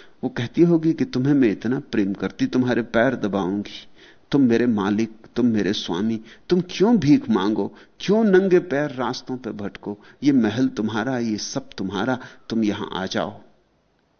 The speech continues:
जैसे कोई पक्षी को, खुले आकाश के पक्षी को कहे,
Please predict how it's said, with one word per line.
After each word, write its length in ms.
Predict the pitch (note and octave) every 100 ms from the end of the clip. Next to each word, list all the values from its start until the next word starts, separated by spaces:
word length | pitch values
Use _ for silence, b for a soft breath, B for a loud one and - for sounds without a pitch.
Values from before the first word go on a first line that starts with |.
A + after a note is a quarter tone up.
| _ -
जैसे 400 | B2+ C3+ C3 A#2+
कोई 280 | A#2+ A#2+ G#2+
पक्षी 480 | - G#2 - - A2
को, 320 | - G2 F#2 -
खुले 260 | A#2+ G#2+
आकाश 540 | F#2 - F#2+ G2+ G2+ -
के 100 | F#2+
पक्षी 420 | - F2+ - G2+
को 160 | - G2
कहे, 280 | G2+ G#2